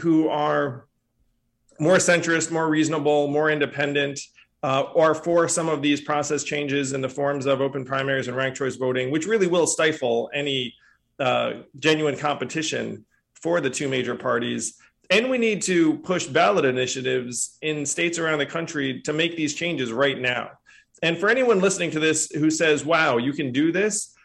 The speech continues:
one state, Alaska, has already made this switch where they switched to open primaries and ranked choice voting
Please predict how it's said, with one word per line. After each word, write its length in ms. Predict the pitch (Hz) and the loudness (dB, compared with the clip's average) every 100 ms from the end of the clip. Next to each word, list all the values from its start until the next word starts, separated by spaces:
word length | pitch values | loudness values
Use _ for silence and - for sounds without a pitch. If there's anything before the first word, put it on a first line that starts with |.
| _ _ | _ _
one 280 | 143 180 226 | 0 2 2
state, 580 | - - 208 170 127 - | 0 2 4 4 0 -2
Alaska, 560 | 151 160 175 180 - 139 | 0 2 2 2 0 2
has 180 | 135 127 | 2 2
already 440 | 143 170 175 156 | 0 0 0 0
made 260 | 139 165 151 | 0 0 0
this 220 | 151 - | 0 -2
switch 520 | - 190 - - - - | -2 -2 -2 -8 -10 -2
where 180 | 143 | 0
they 460 | 151 165 165 160 - | 2 2 2 0 -6
switched 560 | - - 180 175 - - | -8 -4 -2 -4 -8 -4
to 80 | 170 | 0
open 320 | 165 170 156 | 0 -2 -4
primaries 460 | 165 170 165 156 143 | -2 -2 0 0 0
and 120 | 147 | 0
ranked 260 | 156 151 | 0 -2
choice 240 | 156 143 - | 0 -2 0
voting 460 | 156 160 131 117 | 0 2 0 -4